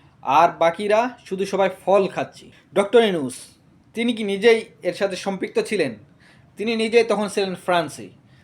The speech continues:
তার বক্তব্যে তিনি বলেছেন, তিনি ফ্রান্স থেকে আমেরিকা যাওয়ার প্ল্যান করছেন, কারণ তখন দেশ ছিল অস্থিতিশীল। তিনি কি কোনো ভূমিকা রেখেছেন? তিনি ফেসবুকে কোনো স্ট্যাটাস দিয়েছেন? নাকি গণমাধ্যমে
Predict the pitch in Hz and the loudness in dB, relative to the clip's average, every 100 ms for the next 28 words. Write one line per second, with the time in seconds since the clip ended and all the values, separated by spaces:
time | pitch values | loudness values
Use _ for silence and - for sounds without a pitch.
0 | _ - 151 160 160 160 - 196 208 214 | _ -8 -6 -4 -8 -6 -2 0 0 0
1 | 196 196 196 240 262 - _ _ 190 190 | -2 -2 -2 -4 -6 -12 _ _ -10 -8
2 | 208 226 220 - 254 285 262 202 196 202 | -4 -2 -2 0 0 2 0 0 0 2
3 | 208 202 190 214 - - _ _ 190 190 | 4 4 6 4 4 -6 _ _ 2 2
4 | 165 147 143 127 147 160 165 185 226 254 | 2 -4 -4 -4 -4 -2 -2 0 0 0
5 | 180 180 180 - 202 214 175 165 - 147 | 0 0 -2 -6 -4 2 2 2 -2 -10
6 | 139 117 101 _ _ _ _ _ _ - | -10 -12 -16 _ _ _ _ _ _ -8
7 | 165 175 196 190 196 196 170 131 165 190 | -6 -6 -8 -8 -2 0 0 -2 -4 2
8 | 214 202 208 202 135 107 - - 139 147 | 2 2 0 0 -6 -6 -20 -16 -12 -6
9 | 180 175 208 196 202 180 196 202 190 196 | -6 -4 -4 -2 -4 -2 -2 -2 -4 0
10 | 208 190 123 113 - - _ - 147 165 | 2 0 -6 -10 -20 -20 _ -10 -8 -8
11 | 202 156 175 190 190 180 214 | -10 -6 -4 -2 -2 -2 -4